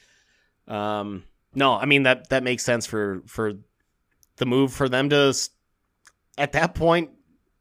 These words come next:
they easily go in as the N L favorites to, to make the World Series at the least. Uh, I've got another kinda lower level trade. This is kinda boring.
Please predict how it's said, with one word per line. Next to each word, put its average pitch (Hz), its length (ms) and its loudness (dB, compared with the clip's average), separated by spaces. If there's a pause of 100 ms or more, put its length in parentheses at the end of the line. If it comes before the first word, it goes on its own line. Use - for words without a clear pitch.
(340)
they 127 160 2
easily 131 500 -2
go 120 260 0
in 113 100 -2
as 107 140 -6
the 110 140 -6
N 110 100 -4
L 101 160 -2
favorites 98 680 -6
to, 92 320 -6
to - 140 -16
make 98 140 -10
the - 80 -10
World 87 280 -8
Series 87 500 -10 (240)
at 101 120 -10
the 87 80 -14
least. 87 420 -14 (1200)
Uh, 175 280 6
I've 196 140 2
got 262 160 6
another 226 460 6 (280)
kinda 233 260 8
lower 185 340 10
level 175 280 4
trade. 170 420 0
This 156 120 -2
is 156 100 -6
kinda 175 240 2
boring. 143 680 4